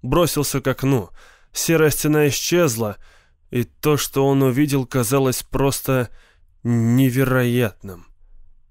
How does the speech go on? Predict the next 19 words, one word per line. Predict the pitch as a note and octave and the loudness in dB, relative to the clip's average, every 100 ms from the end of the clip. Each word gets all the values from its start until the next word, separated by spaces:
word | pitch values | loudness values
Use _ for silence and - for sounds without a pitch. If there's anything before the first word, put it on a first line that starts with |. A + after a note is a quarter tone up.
| _ | _
Это | B2 B2+ D#3+ | -6 -2 -2
был | C#3+ E3+ | 0 2
не | E3+ E3+ | 4 2
Кливленд, | - D#3 F#3+ E3 G#2 F2 F#2 - _ _ | 0 -2 0 -2 -4 -12 -20 -20 _ _
знакомый | A#2+ A2+ C3 B2 D3+ D3 B2+ | -6 -2 0 0 -2 0 2
ему | A#2 A#2 A#2 | 0 0 -2
в | - | -4
прошлом, | - D#3+ - - F#2+ | -2 -2 -2 -8 -12
а | F#2+ | -12
какой-то | G2+ - A2+ - C#3+ C3+ C3 B2 - - - - | -12 -10 -12 -4 -2 0 -2 -2 -6 -20 -20 -6
красивый, | C#3 C3+ - - E3 A#2 F2+ - | 0 0 0 -2 -2 -2 -6 -8
новый | - C3 C#3 C#3 D3+ C#3+ D3 | 0 4 6 6 4 2 0
город. | B2+ D#3 C3+ F2+ - - _ | 0 0 0 -2 -14 -20 _
На | B2+ C3+ | 0 2
месте | D#3+ D#3+ - D3+ | 2 2 0 -2
узкой | - D#3 - C#3+ | -2 -2 -2 -2
улочки | D#3+ F#3 C#3 - A#2+ | 0 0 0 -2 -8
просторный | - A#2+ - C#3+ B2+ B2+ | -4 -4 -4 -2 -2 -2
бульвар, | A#2+ C#3 C3 D3 G#2+ | -2 -2 0 0 -2